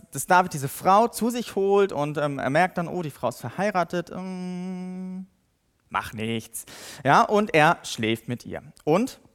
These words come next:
es kommt noch schlimmer, sie wird schwanger. David hat also ein Problem und versucht es irgendwie zu lösen ab Vers sechs.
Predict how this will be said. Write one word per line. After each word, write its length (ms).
es 160
kommt 160
noch 140
schlimmer, 400
sie 180
wird 300
schwanger. 520
David 340
hat 140
also 220
ein 180
Problem 640
und 180
versucht 380
es 180
irgendwie 300
zu 160
lösen 320
ab 180
Vers 220
sechs. 320